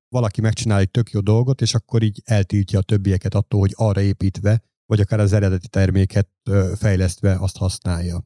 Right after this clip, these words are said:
És nyilván értem a másik oldalt is, hogy tök sok munkát beleraktak, tök sok ember, kontribútorok,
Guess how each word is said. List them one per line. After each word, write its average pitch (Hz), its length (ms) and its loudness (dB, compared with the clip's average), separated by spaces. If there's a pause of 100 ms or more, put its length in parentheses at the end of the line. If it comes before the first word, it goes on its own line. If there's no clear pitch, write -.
(140)
És - 200 -8
nyilván 135 380 2
értem 123 300 0
a 113 40 2
másik 110 380 0
oldalt 110 360 4
is, 107 120 0
hogy 107 140 0 (320)
tök 127 160 0
sok - 180 -2
munkát 107 340 0
beleraktak, 107 520 2
tök 107 160 2
sok - 200 -2
ember, 107 380 2
kontribútorok, 110 720 0